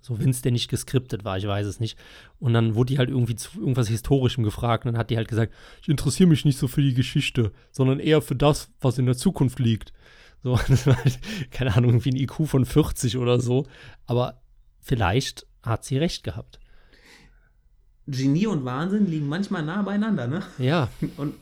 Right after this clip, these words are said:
Speaker 2: es gibt auch diese, diese Robotergesetze oder sowas, Finn, das von einer niederen, äh, Zivilisation sieht alles nach Magie aus oder nach Gott au-, nach Göttlichkeit aus, was, was eigentlich nur Naturwissenschaft ist oder sowas. Vielleicht, vielleicht war diese Person dann doch einfach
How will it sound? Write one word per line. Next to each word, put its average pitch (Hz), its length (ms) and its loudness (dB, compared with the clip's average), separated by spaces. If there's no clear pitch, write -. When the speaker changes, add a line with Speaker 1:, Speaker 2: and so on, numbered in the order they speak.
Speaker 2:
es 135 60 -16
gibt 151 140 -10
auch - 120 -8
diese, 123 240 -8
diese 117 180 0
Robotergesetze 117 720 -4
oder 110 140 -6
sowas, 113 280 -8
Finn, 110 340 -6
das 117 260 -10
von 123 220 -6
einer 110 460 -6
niederen, 139 760 -2
äh, 113 240 -4
Zivilisation 127 680 -6
sieht - 160 -10
alles 131 220 -6
nach 120 160 -4
Magie 117 420 -4
aus 165 600 -8
oder 113 220 -2
nach 113 200 -8
Gott - 300 -6
au-, 123 180 -4
nach 120 180 -6
Göttlichkeit 131 480 -8
aus, 120 280 -8
was, 113 340 -10
was 113 160 -12
eigentlich 117 320 -10
nur 113 100 -6
Naturwissenschaft - 680 -10
ist - 120 -20
oder - 160 -16
sowas. - 320 -18
Vielleicht, 120 440 -10
vielleicht 139 300 -12
war 127 60 -6
diese 127 180 -8
Person 127 380 -8
dann 127 120 -10
doch - 280 -16
einfach 117 300 -14